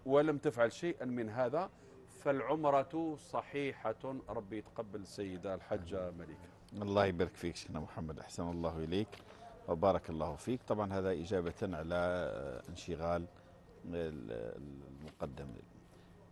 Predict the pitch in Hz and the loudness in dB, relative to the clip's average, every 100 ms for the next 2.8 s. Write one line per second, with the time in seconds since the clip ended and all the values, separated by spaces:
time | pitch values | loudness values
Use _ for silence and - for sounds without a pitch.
0 | - 104 113 127 135 131 127 113 107 - | -10 -2 4 6 10 10 10 8 4 4
1 | 151 - 107 104 - - - - - - | 4 4 4 2 0 -16 -20 -20 -20 -12
2 | 87 85 76 101 - - 101 127 | -4 -4 2 2 2 0 0 -2